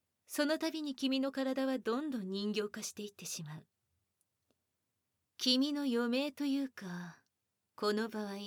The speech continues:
人形化するまでの余生というところか。残り十七回から十八回といったところだろう。助かる方法といっても、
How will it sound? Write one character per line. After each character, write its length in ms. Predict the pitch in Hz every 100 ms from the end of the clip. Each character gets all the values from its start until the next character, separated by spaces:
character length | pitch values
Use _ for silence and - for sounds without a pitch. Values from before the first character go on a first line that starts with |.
| - _ _ _ _ _ _ _
人 260 | 220 247 302
形 200 | 294 285
化 140 | 277
す 140 | 262 285
る 140 | 277
ま 120 | 262
で 120 | 262 202
の 100 | 175
余 200 | 202 262
生 260 | - 311
と 120 | -
い 140 | 170 180
う 60 |
と 140 | 170 185
こ 140 | 190
ろ 80 | 202
か。 360 | - 175 170 - _ _ _ _ _ _ _ _ _ _ _ _ _ _
残 320 | 240 262 302
り 180 | 311 311
十 260 | 262 254 285
七 260 | 285 277
回 240 | 269 277 269
か 140 | 226
ら 100 | 202
十 220 | 202 233
八 180 | 240 269 -
回 200 | - 269
と 80 | 254
い 40 | 185
っ 60 |
た 140 | - 180
と 120 | 202
こ 120 | 196
ろ 100 | 208
だ 120 | 214
ろ 80 | 190
う。 160 | 190 170 _ _ _ _ _ _ _ _ _ _ _ _ _ _ _ _ _
助 420 | - 330 - -
か 40 | 240
る 100 | 262
方 220 | 202 196
法 220 | 208 220
と 100 | 214
い 60 | 220
っ 40 |
て 200 | - -
も、 260 | 196 175